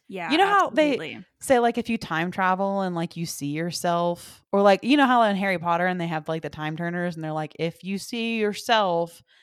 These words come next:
Speaker 2: you will go mad." I would, I, that would be me. <laughs> Like, like, I would
Speaker 1: Mm.
Speaker 2: completely lose it, my shit. So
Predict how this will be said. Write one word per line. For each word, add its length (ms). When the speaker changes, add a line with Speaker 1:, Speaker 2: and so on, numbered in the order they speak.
Speaker 2:
you 200
will 160
go 180
mad." 460
I 140
would, 240
I, 140
that 180
would 140
be 140
me. 500
<laughs> 60
Like, 280
like, 500
I 140
would 220
Speaker 1:
Mm. 140
Speaker 2:
completely 640
lose 420
it, 140
my 160
shit. 480
So 520